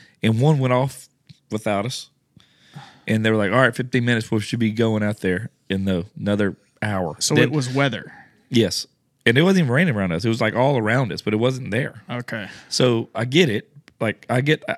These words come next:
Speaker 1: air to the side of safety. That, that's not a problem. But it was one of those things, like, they just kept kicking the damn can.
Speaker 2: Yeah.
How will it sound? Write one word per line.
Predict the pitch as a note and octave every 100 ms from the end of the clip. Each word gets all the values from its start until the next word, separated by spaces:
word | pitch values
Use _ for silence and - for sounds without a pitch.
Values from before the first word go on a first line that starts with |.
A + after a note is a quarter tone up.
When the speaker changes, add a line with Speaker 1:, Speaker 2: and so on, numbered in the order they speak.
| -
Speaker 1:
air | C3+ D#3
to | -
the | B2
side | - B2
of | F#2+
safety. | - G2 -
That, | - A2+ -
that's | A#2+ B2
not | G#2+
a |
problem. | F#2 E2+ D2+ A2 C#3+ C3 -
But | A2+
it | A#2
was | A2+
one | C3
of |
those | G#2+
things, | C3 A#2+
like, | G2 F#2+
they | G2
just | F2+
kept | - G#2+ - _ _ _ _ _
kicking | - C#3+ A#2
the | G#2+
damn | G#2+ G2+ G2
can. | A2+ A2 G2+ F#2 - _ _ -
Speaker 2:
Yeah. | D3 C3